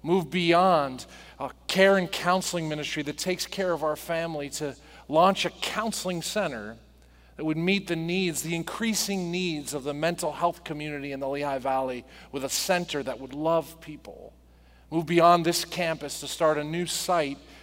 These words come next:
to bring the hope of the gospel to another part of the valley and give more people a church home.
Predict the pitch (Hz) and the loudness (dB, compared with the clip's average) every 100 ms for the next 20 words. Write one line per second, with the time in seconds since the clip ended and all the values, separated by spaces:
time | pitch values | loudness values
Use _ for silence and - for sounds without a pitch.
0 | - - 139 175 185 160 170 170 160 139 | -16 -8 2 2 4 2 2 0 -2 -4
1 | 147 151 160 - 151 139 151 151 160 180 | 2 4 4 0 -6 -6 -6 0 2 2
2 | 185 - 185 180 180 147 139 131 143 147 | 0 -2 4 4 4 -4 -4 0 2 2
3 | 147 143 156 170 147 - - - - - | -2 -4 2 2 0 -10 -20 -20 -18 -4
4 | 156 175 202 208 - 214 175 147 139 - | 4 8 8 4 -4 -4 -2 -2 -2 -2
5 | 196 175 - - 214 135 107 98 113 | -2 -4 -4 0 0 0 -6 -14 -18